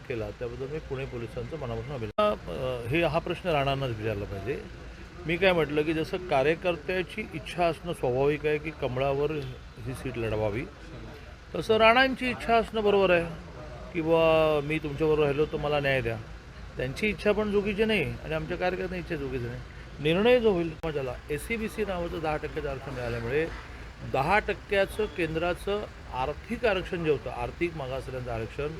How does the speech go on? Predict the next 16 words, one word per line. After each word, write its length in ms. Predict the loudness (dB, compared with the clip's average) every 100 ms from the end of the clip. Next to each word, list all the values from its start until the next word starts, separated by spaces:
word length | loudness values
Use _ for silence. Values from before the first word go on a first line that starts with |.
| -12 -12 -12 -6
त्याला 300 | -2 0 0
मराठा 380 | -2 -6 -4 -6
समाज 220 | -6 -6
एलिजिबल 440 | -4 -4 -4 -4 -4
नाही. 440 | -6 -8 -6 -4 -4 -10 -16 -16 -16 -8
कारण 120 | -8 -2
त्या 120 | -2
कायद्याचा 720 | 0 0 0 0 -2 -2 -6 -6 -12 -14 -8
नियमच 520 | 0 4 6 4 2
असा 220 | 0 0
आहे 120 | -2
की 100 | -2
ज्यांना 240 | -2 0 0
जातीचं 520 | 0 -2 -2 -2 2
आरक्षण 300 | 2 0 -6
मिळालं, 380 | -4 -4 -4